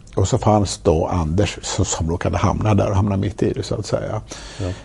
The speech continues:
Speaker 1: Men, eh, det kan ju mycket väl ha funnits med en, en eller flera medhjälpare som dök upp ganska snabbt efteråt och bara checkade av läget och försvann, så att säga. Och den här mannen i beige som är fortfarande inte identifierad skulle kunna vara en sån person,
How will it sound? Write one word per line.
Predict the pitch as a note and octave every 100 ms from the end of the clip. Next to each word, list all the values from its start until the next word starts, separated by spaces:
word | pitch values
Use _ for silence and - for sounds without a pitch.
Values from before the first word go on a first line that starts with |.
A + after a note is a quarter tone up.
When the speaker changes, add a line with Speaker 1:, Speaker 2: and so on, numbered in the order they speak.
| -
Speaker 1:
Men, | A#2 A2+ A2 G#2 G2+ G2
eh, | G2 F2+ E2+ A#1+ - -
det | -
kan | A#2
ju | F2+
mycket | G2 - D#3
väl | F3 C#3 F#2+
ha | F#2 -
funnits | - G2 G#2 G2+
med | G#2 G2+ G2
en, | F#2 F#2+
en | - G#2 G#2
eller | G#2+
flera | G#2 G#2 G2
medhjälpare | A2 G2+ G#2+ G2+ - G2+
som | - G2
dök | F#2+ -
upp | - - - - - - - - - - -
ganska | - G2+ - -
snabbt | - F#2 -
efteråt | G2+ F2 - C#3+ E3+ -
och | G#2
bara | G#2 G2 F#2
checkade | - - F#2 - F2+
av | G2 F#2
läget | F#2+ F2 C3+ E3+
och | D3
försvann, | - - A2+ G2+
så | -
att | G#2+
säga. | - - - G#2
Och |
den | G2 F#2
här | G2+
mannen | G2 G#2
i | G2
beige | F2+ C3+ -
som | A#2+
är |
fortfarande | A2 A2 - G#2 A2+
inte | G2+ F#2+ E2+
identifierad | F2 F2 - A2 C3+ A2
skulle | - G2+
kunna | - G2
vara | D3
en | G#3+
sån | -
person, | - - -